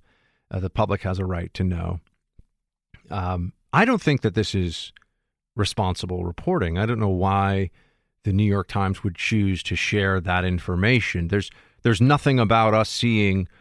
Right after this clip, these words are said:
what may be very specific telltale components of that explosive device that at this juncture, at least, the public needs to know, uh,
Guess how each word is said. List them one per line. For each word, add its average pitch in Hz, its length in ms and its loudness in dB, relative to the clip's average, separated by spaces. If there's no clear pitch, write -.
what 101 260 0
may 113 260 4
be 104 300 2
very 120 380 2
specific - 720 -2
telltale 110 500 0
components 107 600 0
of 90 60 -4
that 95 140 2
explosive 107 480 -2
device 87 540 -2
that 98 180 2
at 85 100 -2
this 135 280 2
juncture, 90 420 0
at 82 80 -4
least, 90 200 -4
the 101 60 -4
public 101 340 -2
needs 95 300 0
to - 100 -2
know, 101 460 0
uh, 87 300 -4